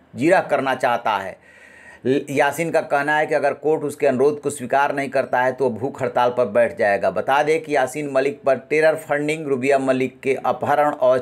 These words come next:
चार एयरफोर्स के जवानों की हत्या समेत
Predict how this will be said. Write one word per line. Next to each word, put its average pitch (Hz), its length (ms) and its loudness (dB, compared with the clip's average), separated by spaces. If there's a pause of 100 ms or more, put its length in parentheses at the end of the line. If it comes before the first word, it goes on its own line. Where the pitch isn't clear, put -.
चार 151 340 0
एयरफोर्स 143 480 -2
के - 160 -2
जवानों 127 520 0
की 131 320 -4
हत्या 131 640 0
समेत 139 560 -2